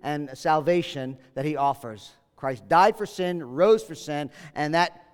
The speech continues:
call is to drop it all, follow Jesus. That's number one. A disciple is someone who responds to the message of the gospel. A disciple number two are those who are listening and growing and learning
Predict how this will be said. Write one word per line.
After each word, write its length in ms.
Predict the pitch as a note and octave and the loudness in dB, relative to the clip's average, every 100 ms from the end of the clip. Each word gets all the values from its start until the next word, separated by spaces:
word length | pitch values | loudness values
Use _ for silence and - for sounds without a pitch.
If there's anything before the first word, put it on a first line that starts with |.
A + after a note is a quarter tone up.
| _ | _
call 760 | - - A#3+ G3 F3 F#3+ G3 - - _ _ _ _ | -10 4 8 8 6 4 0 -16 -20 _ _ _ _
is 160 | - D#3 | -8 -8
to 300 | - D#3 D3+ - _ _ _ _ _ _ _ _ _ - | -6 -6 -6 -12 _ _ _ _ _ _ _ _ _ -20
drop 300 | A2+ D3+ - | -12 -10 -8
it 80 | |
all, 400 | D3 B2 G#2+ F2+ _ _ _ _ _ _ _ | -8 -10 -14 -20 _ _ _ _ _ _ _
follow 420 | _ - A2 B2 A#2 | _ -10 -8 -8 -10
Jesus. 720 | F#2+ G#2+ F2 - - - _ _ _ _ - | -14 -16 -18 -20 -20 -20 _ _ _ _ -14
That's 200 | A#2+ - | -12 -10
number 240 | A#2+ A#2+ | -12 -12
one. 360 | A2+ A2 F#2+ - | -14 -14 -18 -20
A 60 | |
disciple 460 | G#2+ A#2 C#3 C#3 C#3 | -20 -10 -6 -6 -6
is 60 | B2 | -10
someone 320 | C#3 B2+ A#2+ | -8 -8 -10
who 300 | A2 B2 A2 - _ _ _ _ _ - | -10 -12 -12 -20 _ _ _ _ _ -16
responds 580 | B2 - D3+ C#3+ D3 | -16 -10 -6 -6 -6
to 80 | D3 | -10
the 80 | B2 | -10
message 320 | C3 B2+ A2+ | -6 -8 -10
of 80 | A2+ | -14
the 60 | G2+ | -6
gospel. 400 | B2 A#2+ - B2 | -6 -6 -8 -12
A 40 | |
disciple 400 | B2 - G3 G3 | -6 2 2 2
number 200 | F#3 E3+ | -6 -6
two 420 | - A3 G#3+ E3+ - - - | -8 -4 -2 -2 -4 -20 -4
are 100 | E3 | 0
those 280 | E3+ G#3 G3+ | 2 2 2
who 140 | A3 | 2
are 120 | G3+ F#3 | 4 4
listening 680 | F#3 A3+ A3+ G3+ D#3 C3 | 6 6 6 -4 -4 -4
and 140 | C3+ C#3 | -6 -8
growing 600 | C#3 F#3 G3+ F3+ D3+ C#3+ | 0 4 4 2 0 -4
and 180 | D3 D#3 | -4 -2
learning 420 | F#3+ G3 F3 | -2 -2 -4